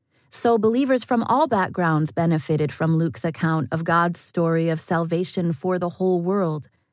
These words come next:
which had come to surprising fulfillment in Jesus. The first volume, Luke, begins with a prologue about the remarkable circumstances surrounding Jesus' birth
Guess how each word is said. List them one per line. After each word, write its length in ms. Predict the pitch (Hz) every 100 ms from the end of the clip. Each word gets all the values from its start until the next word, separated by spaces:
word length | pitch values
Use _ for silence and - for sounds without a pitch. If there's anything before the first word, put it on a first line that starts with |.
| _ _ -
which 160 | 202
had 160 | 226 -
come 220 | 247 233
to 120 | 233
surprising 680 | 220 233 - 202 208 208 208
fulfillment 680 | 214 196 - 220 220 156 151 -
in 160 | 180 175
Jesus. 640 | 180 220 131 139 - - _ _ _ _ _ _ _ _ _ _
The 100 | 208
first 380 | 208 - 277 -
volume, 580 | 208 180 160 156 170 214 _ _ -
Luke, 480 | 208 190 170 - - _ _ _ _ -
begins 360 | 233 247 320
with 140 | 269 233
a 60 |
prologue 600 | 214 269 311 247 156 151
about 260 | 175 185 190
the 60 |
remarkable 640 | 208 202 208 247 262 226 220
circumstances 1040 | 214 262 269 226 175 - 170 156 156 151
surrounding 600 | - 208 208 208 202 190
Jesus' 340 | 180 208 208 -
birth 340 | 190 185 156